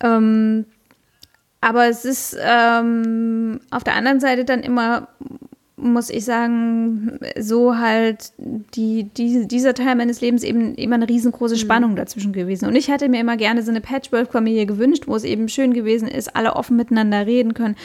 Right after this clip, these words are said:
Speaker 1: Ja, man muss sich ja nicht mögen, also man, man muss ja jetzt nicht beste Freunde werden, aber zumindestens, dass man sich zusammenreißt und, ähm, gemeinsam Familien feiern und sowas überstehen kann. Und selbst das ist jetzt seit,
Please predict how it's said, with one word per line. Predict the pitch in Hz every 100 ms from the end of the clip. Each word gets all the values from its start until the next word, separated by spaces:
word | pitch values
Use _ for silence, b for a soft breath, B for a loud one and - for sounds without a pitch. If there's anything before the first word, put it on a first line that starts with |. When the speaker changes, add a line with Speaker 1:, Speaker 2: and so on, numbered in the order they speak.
| B B
Speaker 1:
Ja, | 262 - 359 -
man | - 226
muss | 233 269
sich | 262
ja | 240
nicht | 226 220
mögen, | 214 214 277 247 254 -
also | - 208 -
man, | 220 -
man | 247 226
muss | 247
ja | 240
jetzt | 202
nicht | 226 214
beste | 214 - 208
Freunde | - 214 226 196
werden, | 190 135 196
aber | - 202 208
zumindestens, | - 220 240 240 220
dass | 214 214
man | 214
sich | 208 208
zusammenreißt | 220 208 233 226 208 208 208 320
und, | 202 196 B B B B B -
ähm, | 208 208 202 208 202
gemeinsam | 220 208 208 226
Familien | 208 220 220 254 208
feiern | 208 202 202 202
und | 202
sowas | 202 202 202
überstehen | - 202 196 202 214 226
kann. | 233 214
Und | 208 - - 208
selbst | 214 208
das | 208 220
ist | 220
jetzt | 214 190 - - _ - 214 - - - - -
seit, | - - 196